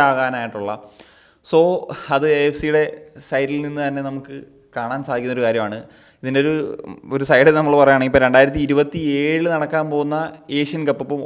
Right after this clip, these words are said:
already സൗദി അത് ആ ഒരു ഹോസ്റ്റായിട്ട് മാറിക്കഴിഞ്ഞു, അവിടെ വെച്ചാണ്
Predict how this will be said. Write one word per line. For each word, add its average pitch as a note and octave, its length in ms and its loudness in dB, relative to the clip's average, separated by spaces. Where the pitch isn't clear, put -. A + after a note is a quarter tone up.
already D3+ 360 2
സൗദി D3+ 380 4
അത് D3+ 160 2
ആ D3 100 2
ഒരു D3+ 120 -4
ഹോസ്റ്റായിട്ട് D3 640 -2
മാറിക്കഴിഞ്ഞു, D3+ 520 -2
അവിടെ D#3 160 2
വെച്ചാണ് D#3+ 240 -2